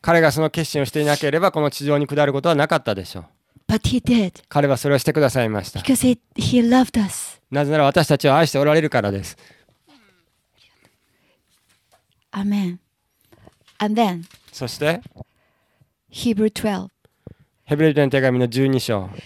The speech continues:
Speaker 2: He let go of his suffering on the cross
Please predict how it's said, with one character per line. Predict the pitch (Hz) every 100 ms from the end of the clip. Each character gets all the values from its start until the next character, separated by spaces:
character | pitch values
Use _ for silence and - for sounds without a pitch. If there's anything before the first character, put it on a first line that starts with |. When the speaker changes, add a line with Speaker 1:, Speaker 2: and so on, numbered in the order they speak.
| -
Speaker 2:
He | - 294 285
let | 262 269 -
go | 214 262 262 269
of | - 240 220
his | - 262
suffering | 226 - 247 240 269 262 254 254
on | 247 233
the | 233
cross | 226 - 220 190 185 - -